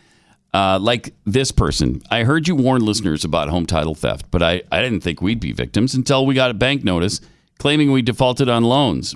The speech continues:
we never took out. Some thief found our title online, forged our signature stating he was the owner, then borrowed against our home and stuck us with the payments." She concludes,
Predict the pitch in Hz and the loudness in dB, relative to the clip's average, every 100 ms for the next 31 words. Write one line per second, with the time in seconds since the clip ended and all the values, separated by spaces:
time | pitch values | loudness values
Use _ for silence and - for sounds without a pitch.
0 | _ 113 120 117 117 117 123 120 123 - | _ 0 4 6 6 6 4 2 0 0
1 | 131 120 127 131 110 87 - _ _ _ | -2 0 0 0 -2 -6 -16 _ _ _
2 | _ _ _ _ - 143 139 147 139 135 | _ _ _ _ -2 -2 0 2 2 0
3 | - 131 147 143 - 131 135 135 143 117 | -2 0 2 0 2 2 4 4 4 2
4 | 101 104 110 - 127 139 135 143 131 131 | 2 2 2 0 0 2 0 -2 0 0
5 | 107 107 113 107 - 107 110 104 113 120 | 0 0 0 -2 0 0 2 2 2 0
6 | 104 95 87 95 107 113 95 117 123 117 | 0 0 2 2 2 0 2 2 2 2
7 | 101 107 - 101 101 90 80 90 - _ | 0 -2 0 0 0 0 0 -2 -8 _
8 | _ _ - 127 - 151 131 - - 90 | _ _ -2 -2 0 0 0 -2 -2 -4
9 | - 90 65 50 - - _ _ _ _ | 0 0 -2 -4 -8 -12 _ _ _ _
10 | _ _ _ _ _ _ _ _ _ - | _ _ _ _ _ _ _ _ _ -8
11 | - 135 123 - 127 - 143 127 101 | 0 2 0 -2 -4 0 0 0 -4